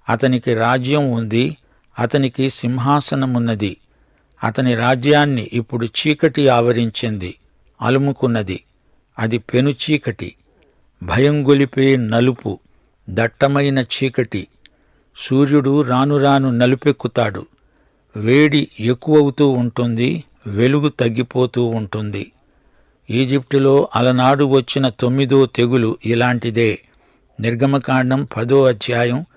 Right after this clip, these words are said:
ఇరవై ఒకటి, ఇరవై రెండు వచనాలు. ఈజిప్టు దేశము మీద చీకటి చేతికి తెలిసేటంత చిక్కని చీకటి. ఈజిప్టు దేశమంతా మూడు రోజులు గాఢాంధకారమైంది.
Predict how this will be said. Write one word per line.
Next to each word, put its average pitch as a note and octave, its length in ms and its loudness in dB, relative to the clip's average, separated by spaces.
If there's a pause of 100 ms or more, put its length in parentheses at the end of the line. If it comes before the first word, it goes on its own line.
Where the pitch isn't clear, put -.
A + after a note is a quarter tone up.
(420)
ఇరవై C3 360 4
ఒకటి, C#3 560 -2
ఇరవై B2+ 400 2
రెండు C3 380 2
వచనాలు. G#2+ 680 -2 (840)
ఈజిప్టు C3 480 2
దేశము C#3 460 2
మీద C3+ 280 0
చీకటి C3+ 920 -2 (140)
చేతికి C#3+ 420 2
తెలిసేటంత B2+ 880 0
చిక్కని C3+ 640 0 (140)
చీకటి. A2+ 480 -2 (800)
ఈజిప్టు C#3 440 0
దేశమంతా C3 800 0 (500)
మూడు B2+ 260 2
రోజులు C#3 440 4
గాఢాంధకారమైంది. B2+ 1600 0